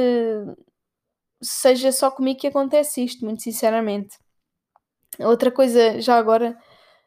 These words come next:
acho que também é importante falar nesta questão da mulher.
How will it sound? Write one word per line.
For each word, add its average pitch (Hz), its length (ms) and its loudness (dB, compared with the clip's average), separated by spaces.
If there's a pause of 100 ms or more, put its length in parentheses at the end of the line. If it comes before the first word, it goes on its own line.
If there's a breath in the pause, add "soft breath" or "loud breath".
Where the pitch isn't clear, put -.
(220 soft breath)
acho - 260 -2
que - 60 -4
também 269 220 4
é 262 40 2
importante 254 380 -2
falar 247 220 2
nesta 247 280 -2
questão 247 320 0
da 240 120 4
mulher. 208 520 0